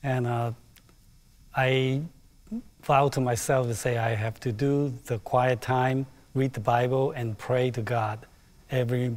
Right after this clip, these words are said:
morning. First things in the morning." It's not like, "Oh, I just want to get it done with." It's just to put God, you know, first. I want to share a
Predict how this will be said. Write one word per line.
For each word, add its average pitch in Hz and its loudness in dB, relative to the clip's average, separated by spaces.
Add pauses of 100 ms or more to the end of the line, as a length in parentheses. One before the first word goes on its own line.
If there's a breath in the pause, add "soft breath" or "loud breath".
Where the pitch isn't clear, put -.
morning. 117 -2 (680 loud breath)
First - 0
things 135 2
in 117 -2
the 117 -2
morning." 110 -2 (440 loud breath)
It's 123 -2
not 139 2
like, 135 2 (580)
"Oh, 143 0 (100)
I 139 0
just 135 -2
want 135 0
to 117 -2
get 123 2
it 120 0
done 135 4
with." 101 -2 (640 soft breath)
It's 120 0
just - 0
to 127 -4 (300)
put - 0
God, 127 2 (880)
you 127 -2
know, 107 -6
first. - -2 (500)
I 143 0
want 151 0
to 143 0
share 147 2
a 117 -4